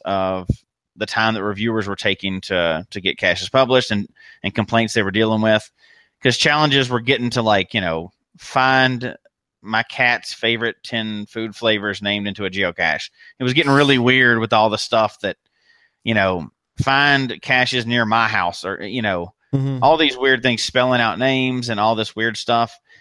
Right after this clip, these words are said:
Speaker 1: And then they're really subjective. Like, like, one of the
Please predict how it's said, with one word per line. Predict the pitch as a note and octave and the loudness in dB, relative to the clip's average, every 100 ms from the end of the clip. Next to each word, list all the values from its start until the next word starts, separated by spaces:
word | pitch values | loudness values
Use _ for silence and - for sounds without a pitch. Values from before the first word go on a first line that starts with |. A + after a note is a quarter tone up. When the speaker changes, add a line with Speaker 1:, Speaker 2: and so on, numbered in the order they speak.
| _ - | _ -4
Speaker 1:
And | A#2+ B2+ | 0 2
then | B2+ | 4
they're | A#2+ A2+ | 4 4
really | C3 D#3+ | 4 2
subjective. | D#3 B2 A#2 C3+ C3 G#2 F#2 | 2 0 2 2 2 -2 -2
Like, | F#2+ F#2 _ _ _ _ _ _ _ _ _ - | -2 -2 _ _ _ _ _ _ _ _ _ -6
like, | |
one | C3 D#3+ | -2 2
of | |
the | C#3+ A#2+ | 2 2